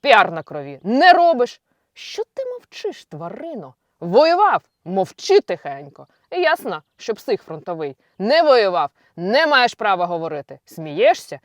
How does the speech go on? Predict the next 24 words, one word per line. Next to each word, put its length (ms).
Війна, 760
який 340
сміх? 600
Поїхав 440
на 120
море. 440
Люди 400
гинуть, 380
а 60
ти 100
в 60
купальнику. 720
Якщо 260
хочеш 340
мати 380
свою 280
думку, 380
тебе 280
з'їдять. 760
Адже 240
кожен 400
знає, 380
як 480
правильно. 680